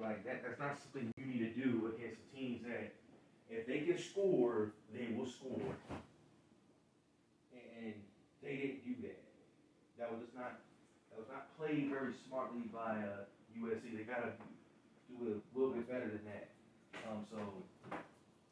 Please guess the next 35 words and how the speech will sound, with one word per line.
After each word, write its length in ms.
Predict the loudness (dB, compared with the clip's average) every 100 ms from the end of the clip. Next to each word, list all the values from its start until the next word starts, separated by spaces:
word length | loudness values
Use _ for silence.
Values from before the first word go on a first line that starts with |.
| -6 0
that'd 180 | 2
be 60 | 2
my 140 | 2 4
only 220 | 2 0
critique 340 | -4 -6 -2
of 140 | 0 2
them. 360 | 2 2 0 -6 -18 -20 -20 -20 -20 -20 -20 _ -20 -16
So 420 | -6 2 2 2 -2
they 140 | -4 -4
need 200 | -4 -2
to 60 |
do 140 | -2 0
just 200 | 0 -2
a 20 | -2
bit 180 | -2 0
better 220 | 2 2
on 260 | 2 0 -2 -2
that 260 | 0 -2 -8 -20 -20 -20 -20 -20 -10
end 320 | -2 -2 0 -2
of 120 | -2
the 60 | -4
field. 380 | -10 -8 -8 -10 -14 -18 -20 -20 -20 -20 -2
Other 120 | 4 4
than 140 | 4
that, 120 | -2 -4
they 80 |
play 280 | -4 0 2
a 60 | 2
very 300 | 0 0 -2 -6 -18 -20 -20 -14
well-rounded 460 | -8 -6 -4 -4 -4
game. 200 | -6 -12 -18 -20 -12 -4
Um, 140 | -4 -4
so 160 | -2 0
this 180 | 0 0
is 120 | -4